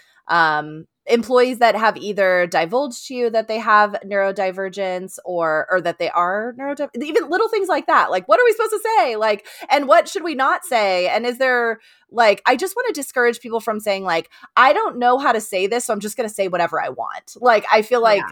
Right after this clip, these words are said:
Speaker 1: I just want, like, can we just be a little more sensitive? And again, go back in the episode and listen to some of those examples that you gave on how to talk to employees and things like that. But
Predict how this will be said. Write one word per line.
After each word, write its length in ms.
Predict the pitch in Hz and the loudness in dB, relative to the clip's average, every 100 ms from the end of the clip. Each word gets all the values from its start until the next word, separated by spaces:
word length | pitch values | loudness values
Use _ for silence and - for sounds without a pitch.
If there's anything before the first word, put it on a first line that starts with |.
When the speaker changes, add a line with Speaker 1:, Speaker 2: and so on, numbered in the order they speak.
| - | -2
Speaker 1:
I 100 | 208 | -2
just 260 | 247 247 | -2 -12
want, 280 | 214 285 277 | -8 -6 -4
like, 180 | 277 254 | -4 -6
can 100 | 294 | -8
we 80 | 285 | -12
just 140 | 302 | -12
be 100 | 320 | -6
a 60 | 320 | -4
little 180 | 294 262 | -4 -2
more 140 | 247 | -4
sensitive? 420 | 247 190 196 180 - | -4 -6 -4 -6 -2
And 80 | 214 | -2
again, 340 | 214 185 170 _ _ - | 2 2 0 _ _ 0
go 120 | 262 | 4
back 220 | 320 320 | 4 2
in 80 | 294 | 2
the 60 | |
episode 360 | 175 208 214 226 | 2 2 0 -2
and 80 | 196 | 0
listen 280 | 196 196 196 | -2 -4 -10
to 100 | 196 | -4
some 180 | 196 | -4
of 60 | 180 | 0
those 160 | 175 165 | -2 -2
examples 440 | 160 165 165 170 | -4 -4 -2 -4
that 120 | 156 | -4
you 120 | 160 160 | -6 -6
gave 280 | 147 160 | -2 0
on 140 | 190 202 | 0 -2
how 160 | 208 | -2
to 80 | 208 | -4
talk 320 | 208 196 214 - | -2 -4 -4 -10
to 320 | 220 202 208 | -6 -2 -2
employees 480 | 185 - 202 196 196 | -4 -4 -4 -4 -6
and 140 | 208 | -10
things 180 | 208 202 | -10 -6
like 160 | 196 | -6
that. 220 | 196 190 190 | 0 0 0
But 260 | 175 160 | 0 0